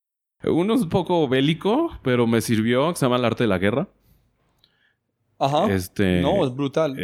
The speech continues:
Speaker 1: es de
Speaker 2: Sun
Speaker 1: Sun
Speaker 2: Tzu.
Speaker 1: Tzu, exacto. Eh,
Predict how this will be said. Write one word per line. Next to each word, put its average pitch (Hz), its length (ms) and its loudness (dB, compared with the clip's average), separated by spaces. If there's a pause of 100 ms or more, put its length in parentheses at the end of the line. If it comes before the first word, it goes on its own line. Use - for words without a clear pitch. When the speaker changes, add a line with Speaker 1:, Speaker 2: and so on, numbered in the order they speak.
Speaker 1:
es 104 80 0
de 143 80 0
Speaker 2:
Sun 143 60 -4
Speaker 1:
Sun 120 160 2
Speaker 2:
Tzu. - 40 -2 (200)
Speaker 1:
Tzu, - 60 -10
exacto. 104 300 -8 (460)
Eh, 101 1300 2